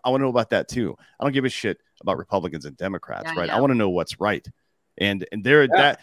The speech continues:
Speaker 1: either, either one of those would be good. Like, a good news network would be fine, uh, but good news isn't really news, right?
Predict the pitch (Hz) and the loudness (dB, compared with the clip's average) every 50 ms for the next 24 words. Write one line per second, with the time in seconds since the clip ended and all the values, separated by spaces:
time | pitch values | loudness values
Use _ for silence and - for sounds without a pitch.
0 | _ _ - 170 180 202 214 190 147 - - 180 214 196 208 143 120 151 196 226 | _ _ -6 -2 0 4 4 4 4 4 4 4 6 6 6 6 8 6 6 6
1 | 165 101 87 78 78 - 101 87 69 85 80 - - 73 64 - 82 - 127 127 | 4 0 -2 -6 -6 -6 -8 -8 -8 -10 -10 -8 -8 -8 -8 -8 -6 -4 -2 0
2 | - 202 214 196 180 165 143 127 135 127 90 101 117 110 - 110 87 95 92 - | 2 2 2 4 4 2 2 4 2 0 0 0 -2 -2 -4 -6 -6 -6 -8 -6
3 | - 101 101 101 104 104 107 113 _ _ _ _ _ _ - - 92 92 87 107 | -2 -2 0 0 0 -2 -4 -6 _ _ _ _ _ _ -4 -2 0 0 0 -2
4 | 107 104 95 165 185 160 160 147 127 113 120 120 110 95 95 120 117 113 110 110 | -4 -4 -2 -4 -4 -2 0 0 0 0 0 -2 -4 -2 -4 -2 -2 0 0 0
5 | 117 117 127 139 135 - - - 110 120 127 117 | 0 0 0 -2 -4 -6 -8 -4 -2 -2 -2 -4